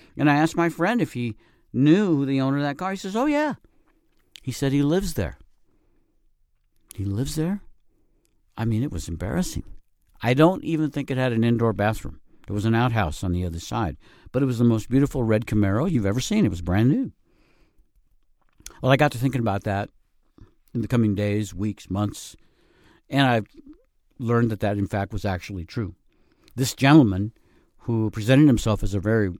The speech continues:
successful and rich person by driving this fancy new car, was actually living in a shack and couldn't put things together, couldn't rub two nickels together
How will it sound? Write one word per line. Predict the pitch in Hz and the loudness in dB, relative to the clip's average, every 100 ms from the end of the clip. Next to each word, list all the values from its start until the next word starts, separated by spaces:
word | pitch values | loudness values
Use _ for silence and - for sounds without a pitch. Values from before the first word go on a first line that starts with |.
| - | -14
successful | - - 117 107 110 98 | -18 -6 -2 -2 0 0
and | 95 | 0
rich | 95 - | 2 2
person | 139 135 | 2 0
by | 98 92 | -2 0
driving | 101 95 92 | 0 0 0
this | 85 - - | -2 -8 0
fancy | 120 113 101 | 2 2 2
new | 95 101 85 | 2 0 -4
car, | 117 143 110 - - | -8 -6 -8 -10 -6
was | 127 | -2
actually | 120 143 - 147 | -2 -4 -2 -2
living | 104 95 113 | 0 -2 -2
in | 127 | -2
a | 120 | -2
shack | - 67 69 - - - _ - | -4 -6 -8 -14 -20 -20 _ -4
and | 110 | 2
couldn't | 139 156 - | 4 4 4
put | 135 | 2
things | - 123 120 - | 4 2 2 -2
together, | 98 107 110 95 95 - - - _ _ _ _ _ _ - | -4 -2 0 0 -4 -14 -20 -20 _ _ _ _ _ _ -2
couldn't | 170 135 | 2 4
rub | 113 131 110 | 8 6 4
two | - 131 | -2 0
nickels | 120 - 87 90 | 0 -4 -12 -12
together | - 87 87 85 107 | -12 -8 -6 -6 -8